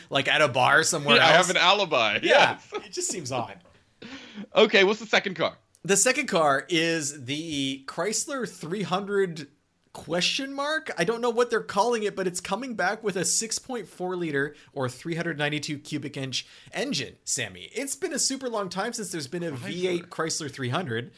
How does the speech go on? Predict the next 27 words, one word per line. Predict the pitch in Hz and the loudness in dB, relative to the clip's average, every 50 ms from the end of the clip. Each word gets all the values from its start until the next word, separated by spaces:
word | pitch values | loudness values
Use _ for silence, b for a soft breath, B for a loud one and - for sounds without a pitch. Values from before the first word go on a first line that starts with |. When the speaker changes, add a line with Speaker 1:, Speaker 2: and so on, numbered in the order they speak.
| b b b b b b b b b _ | b b b b b b b b b _
Speaker 1:
Um, | 143 143 143 143 143 147 151 | 4 4 4 4 2 0 -2
and | 156 156 151 | 0 0 2
now | 160 185 214 233 | 4 4 4 6
it's | 226 220 - | 4 4 2
gonna | 226 208 190 | 0 0 2
have | 175 175 180 175 - | 4 4 4 2 2
the | 156 147 | 0 2
most | 143 202 285 294 285 - - | 2 2 2 2 0 -2 -4
V | 135 127 117 110 | -4 -6 -4 -2
eight, | 110 123 165 - - b b b b b b _ | -2 -4 -4 -6 -10 b b b b b b _
and | 156 156 165 180 | -2 -2 0 0
it's | 190 180 - | 0 0 0
some | - - 220 240 | 0 0 0 -2
kind | 226 226 247 269 | -2 -2 -2 -2
of, | 262 202 | -2 0
like, | 220 220 214 - | 0 0 0 0
I | 143 143 | -2 -4
think | 208 240 302 | -4 -4 -6
it's | 285 - - | -6 -6 -6
twenty | - - 233 240 240 | -6 -6 -4 -4 -4
twenty-three, | - - 220 214 196 175 180 - 131 135 147 160 185 208 190 | -4 -4 -4 -4 -4 -6 -8 -10 -8 -6 -4 -2 0 0 0
and | 165 147 | 0 0
it's, | 143 147 | -2 -2
like, | 170 165 170 | -2 -2 -2
a | 143 | -2
farewell | 127 - - - 147 151 160 156 127 135 139 156 190 | -4 -4 -4 -2 0 2 2 2 4 2 2 2 2
edition. | 214 214 262 254 - - 269 302 330 339 320 | -2 -4 -4 -4 -4 -4 -4 -6 -10 -14 -18